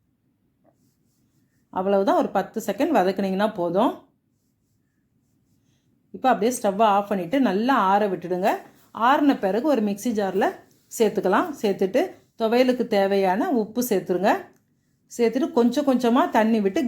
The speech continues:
கெட்டியா அரைச்சி எடுத்துக்கலாம். ஒரு கால் டம்ளர் அளவுக்கு தண்ணி எடுத்து பக்கத்துல வச்சுக்கிட்டீங்கன்னா, கொஞ்சம் கொஞ்சமா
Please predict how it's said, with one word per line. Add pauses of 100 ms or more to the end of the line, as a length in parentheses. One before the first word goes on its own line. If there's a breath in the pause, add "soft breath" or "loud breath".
கெட்டியா
அரைச்சி
எடுத்துக்கலாம். (300 loud breath)
ஒரு (100)
கால்
டம்ளர்
அளவுக்கு
தண்ணி
எடுத்து
பக்கத்துல
வச்சுக்கிட்டீங்கன்னா,
கொஞ்சம்
கொஞ்சமா